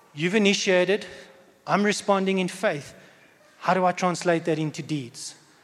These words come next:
How do I translate that into action?" Perhaps John Calvin, the Protestant reformer,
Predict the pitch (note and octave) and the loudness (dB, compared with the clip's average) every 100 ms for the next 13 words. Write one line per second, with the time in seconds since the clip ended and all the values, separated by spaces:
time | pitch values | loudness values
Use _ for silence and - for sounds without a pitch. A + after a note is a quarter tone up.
0 | _ - F#3 F#3 F#3 F#3 E3+ F3 E3 F3+ | _ 0 2 2 0 -4 0 0 0 0
1 | E3+ C3+ - - - - - - D#3 D3+ | 0 -2 -14 -20 -20 -20 -20 -6 -4 -4
2 | - D#3 C3+ - - - - - D#3 - | -2 -4 -4 -12 -20 -20 -12 -6 -4 -4
3 | D3 B2 - - _ _ _ _ _ - | -6 -12 -20 -20 _ _ _ _ _ -20
4 | - _ _ _ _ _ _ _ _ _ | -20 _ _ _ _ _ _ _ _ _
5 | _ - F3 F3+ - - - - - D3 | _ 0 2 2 -4 -12 -18 -20 -20 -4
6 | D#3+ D#3+ D3+ F3+ F3 D#3+ D3+ C#3+ - - | -2 0 2 4 4 2 -2 -4 -10 -18
7 | - E3+ E3+ - E3 D3+ E3+ - F3+ F3+ | 0 0 0 -4 -4 -2 -4 0 0 2
8 | D#3+ C3+ | 2 -2